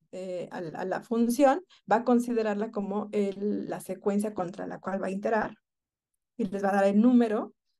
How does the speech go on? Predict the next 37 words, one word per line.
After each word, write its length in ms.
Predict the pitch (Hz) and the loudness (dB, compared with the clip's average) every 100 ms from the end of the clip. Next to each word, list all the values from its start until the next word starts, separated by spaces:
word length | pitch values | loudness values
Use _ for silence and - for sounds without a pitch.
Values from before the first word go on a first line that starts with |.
| _ _ _ _ _ _ _ _ - | _ _ _ _ _ _ _ _ -2
de, 1160 | 208 208 202 202 196 196 196 196 196 196 196 202 - _ _ | 4 4 4 0 -4 -4 -4 -4 -6 -6 -4 -4 -6 _ _
de 120 | 214 | -2
la 120 | 202 185 | 0 0
serie 200 | 226 226 | 2 0
de 80 | |
Fibonacci, 300 | 233 233 233 | 2 -2 -2
tantas 320 | - 233 247 247 | 0 0 0 -4
como 180 | 214 | -4
ustedes 320 | 196 196 185 208 | -4 -4 -6 -4
pidan. 320 | 285 254 220 | 0 0 0
Entonces 460 | 214 208 240 240 233 | -2 0 0 0 -2
la 80 | |
vamos 240 | 190 208 208 | -4 -6 -6
a 60 | |
ejecutar. 600 | 208 214 226 220 240 294 | -8 -8 -8 -6 -4 -4
O 300 | 339 _ _ | -8 _ _
sea, 160 | _ - | _ 2
no 120 | 277 | 4
voy 100 | 302 | 4
a 80 | 339 | 0
explicar 400 | 349 240 233 233 | -4 -4 2 4
a 80 | 226 | 4
detalle 420 | 214 208 202 214 | 2 0 0 0
la, 240 | 202 160 - | 0 -2 -4
la, 140 | 180 | -8
la, 180 | 196 185 | -4 -6
la 380 | - 196 180 208 | -4 -4 -4 -6
función 580 | 233 226 240 247 254 247 _ - - - | -8 -8 -2 0 0 0 _ -20 -20 -14
porque, 520 | 214 208 185 - - _ _ - | -14 -12 -10 -10 -12 _ _ -16
este, 580 | 208 208 _ - 202 208 _ _ _ _ _ _ _ _ _ _ _ _ | -16 -16 _ -20 -18 -20 _ _ _ _ _ _ _ _ _ _ _ _
me 220 | 254 202 | -4 -2
quiero 180 | - 214 | 0 2
ir 100 | 208 | 4
a 80 | 208 | 2
los 300 | 190 180 - | -2 -8 -12
otros 360 | 190 - 202 202 | -14 -12 -14 -8
bucles, 720 | 220 233 240 254 - - _ | -8 -6 -6 -6 -10 -20 _